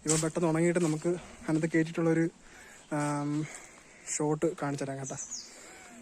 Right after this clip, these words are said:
അപ്പോൾ ശരി, ഓക്കെ. അപ്പോൾ ഗൈസ്, നമ്മുടെ പണി ഏകദേശം കഴിഞ്ഞിട്ടുണ്ട് കേട്ടോ. അപ്പോൾ നമ്മുടെ ചെറുക്കൻ്റെ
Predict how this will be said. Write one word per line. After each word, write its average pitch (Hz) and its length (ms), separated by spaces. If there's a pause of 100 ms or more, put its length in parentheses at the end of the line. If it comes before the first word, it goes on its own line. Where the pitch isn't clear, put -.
(140)
അപ്പോൾ 180 180
ശരി, 196 140 (160)
ഓക്കെ. - 140 (2250)
അപ്പോൾ 165 180
ഗൈസ്, 170 220
നമ്മുടെ 165 220 (400)
പണി 151 160 (100)
ഏകദേശം 160 340 (220)
കഴിഞ്ഞിട്ടുണ്ട് 143 400
കേട്ടോ. 139 180 (260)
അപ്പോൾ - 180
നമ്മുടെ 160 220
ചെറുക്കൻ്റെ 165 420